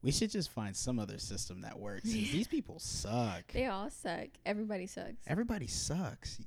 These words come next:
Speaker 1: Like, you gotta make me vote for two people that suck?
Speaker 2: I feel like
Speaker 1: I don't
Speaker 2: if
Speaker 1: know.
Speaker 2: Yang was in, I'd be like, "Okay, you know, we have a chance."
Speaker 1: Yang gang, you know.
Speaker 2: Yeah,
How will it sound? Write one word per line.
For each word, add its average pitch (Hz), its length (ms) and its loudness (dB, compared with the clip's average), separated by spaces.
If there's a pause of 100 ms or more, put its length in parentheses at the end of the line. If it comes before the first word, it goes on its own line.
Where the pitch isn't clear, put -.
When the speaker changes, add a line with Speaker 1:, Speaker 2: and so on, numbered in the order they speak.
Speaker 1:
Like, - 180 0
you - 60 -14
gotta 220 160 -2
make 185 180 -2
me 190 120 -2
vote 160 280 -4
for - 160 -10
two 135 220 -2
people 151 280 -2
that - 200 -4
suck? - 680 -4
Speaker 2:
I - 20 -8
feel 214 100 -2
like 226 140 -2 (500)
Speaker 1:
I - 60 -8
don't - 140 -4
Speaker 2:
if 196 100 -2
Speaker 1:
know. 180 80 -6
Speaker 2:
Yang 175 300 -2
was 190 260 -8
in, - 140 -10
I'd - 220 -10 (100)
be - 100 -10
like, - 180 -8
"Okay, 381 640 -2
you 302 80 -2
know, 233 140 0
we 262 100 0
have 254 180 -2
a 294 60 -4
chance." 196 920 -2
Speaker 1:
Yang 196 220 2
gang, 190 520 -2
you 196 100 -4
know. 185 60 -4
Speaker 2:
Yeah, - 360 -4